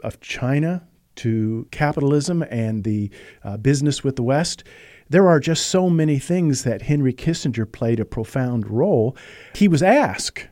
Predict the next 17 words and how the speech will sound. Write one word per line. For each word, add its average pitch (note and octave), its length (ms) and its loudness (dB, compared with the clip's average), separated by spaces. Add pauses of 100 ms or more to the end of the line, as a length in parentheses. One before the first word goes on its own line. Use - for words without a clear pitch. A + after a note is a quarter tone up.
(120)
if D3+ 240 0
he D3+ 340 0
felt D3+ 360 2
like C3+ 180 -2
he D#3 160 -4
lived C#3 460 -2
a - 40 2
morally D3 600 4
dubious A#2 640 -2
life. E2 440 -14 (360)
And B2 680 -2
he B2 500 0
pushed - 320 -2
back D#3 460 -2
and B2 100 -4
he B2 80 -4
said A#2 480 -4